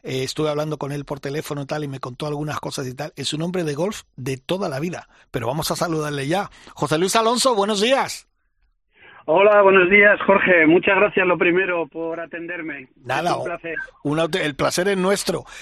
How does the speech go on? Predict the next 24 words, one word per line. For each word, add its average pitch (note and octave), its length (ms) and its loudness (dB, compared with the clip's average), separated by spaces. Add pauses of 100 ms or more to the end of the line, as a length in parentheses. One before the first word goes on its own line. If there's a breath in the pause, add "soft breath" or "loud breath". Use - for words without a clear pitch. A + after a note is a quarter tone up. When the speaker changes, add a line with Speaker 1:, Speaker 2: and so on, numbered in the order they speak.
(180 loud breath)
Speaker 1:
Eh, E3 480 0
primero, G3 320 0
antes C#4 240 0
de C4+ 80 2
hablar B3 280 0
de, A#3 260 2
de F3 140 0
esas G#3 240 0
cositas G3 420 -2
que F3 100 -2
me E3 140 -2
comentaste, D3+ 640 -2
de, D#3 200 -6 (280 loud breath)
de C#3+ 140 -2
toda G3 260 0
un G3+ 100 -6
poco G3+ 220 0
tu F3+ 160 -4
carrera F#3 420 0
en E3 80 -2
el D#3 140 -2
golf G3 380 -2
y D#3 80 -8
tal, A3 240 -2